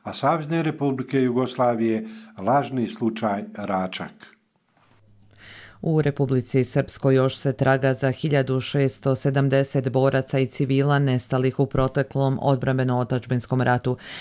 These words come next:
Speaker 2: Institut za nestala lica B I H usporio je taj proces, zbog čega u Srpskoj smatraju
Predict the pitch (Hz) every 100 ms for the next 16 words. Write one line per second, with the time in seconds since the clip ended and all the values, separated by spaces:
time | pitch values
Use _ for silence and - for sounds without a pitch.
0 | - 185 185 185 180 170 151 151 143 -
1 | 139 139 143 151 - 147 135 131 - 151
2 | 147 147 - 156 151 127 120 135 135 131
3 | 139 147 147 - 123 120 120 - 131 120
4 | 117 - 165 143 - 127 - 143 160 160
5 | 135